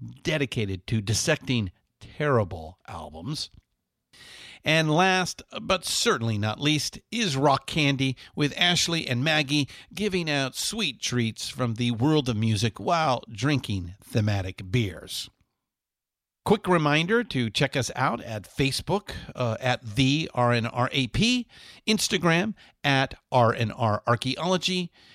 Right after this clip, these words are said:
and on Twitter at R N R Archaeology. Uh, if you already engage with us on the interwebs, then, uh, please,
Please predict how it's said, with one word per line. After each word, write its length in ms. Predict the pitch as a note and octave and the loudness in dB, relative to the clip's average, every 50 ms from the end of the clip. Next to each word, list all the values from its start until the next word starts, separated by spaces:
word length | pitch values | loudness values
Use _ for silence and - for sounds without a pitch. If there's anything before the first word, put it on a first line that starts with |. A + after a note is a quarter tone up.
| - - | -6 -2
and 160 | F3+ F3+ - | 0 0 0
on 180 | - D#3+ E3+ D3+ | 0 -2 -2 -2
Twitter 460 | - - - D3 C3+ C3+ C#3 C3+ - _ _ _ _ _ - | -4 0 0 2 2 2 0 0 -4 _ _ _ _ _ 0
at 220 | C3 B2+ B2 - _ | 2 2 2 0 _
R 260 | - - A2 A2 G#2+ - | -4 0 0 0 0 0
N 160 | - A2+ G#2 - | -2 -4 -4 -4
R 320 | - G#2 G#2 G2+ G2+ G#2 _ - | -4 -4 -2 -2 -2 -4 _ -2
Archaeology. 720 | A2+ A2+ G#2+ - C3 C#3+ C#3+ C#3+ C3+ - - C#3 C#3 C3 - - - - - - | -2 -2 0 2 2 2 2 2 0 0 0 -2 -2 -2 -6 -14 -20 -20 -6 0
Uh, 140 | - D3+ C#3+ - | 0 0 0 2
if 160 | - D#3+ - | 0 0 0
you 160 | - D#3+ D#3+ - | 2 0 0 2
already 320 | - F3+ F#3 F3+ E3+ D#3+ | 4 4 4 4 2 0
engage 320 | D3+ C3+ D3 D3 D3 C3+ | -2 -2 -2 -4 -2 0
with 140 | D3 C#3+ C3+ | 0 2 2
us 240 | C#3 C#3 B2+ - - | 2 2 0 -2 -6
on 320 | - - C#3 C3+ C3+ C3 | -4 -2 -2 0 0 0
the 140 | A#2+ B2 C3 | 0 -2 -2
interwebs, 580 | - D#3 D#3 - E3 D3 D3 C#3+ C#3 C3 - - | -2 -4 -4 -4 0 0 2 0 0 -2 -4 -4
then, 320 | C#3+ C#3 C3+ C3+ C3+ C#3+ | -2 -2 -2 -2 -2 0
uh, 120 | D3+ D#3 D3+ | 0 -2 -2
please, 600 | - _ F3 G#3+ B3 B3+ F3 - - - - | -4 _ 0 0 2 2 -2 -4 -6 -12 -16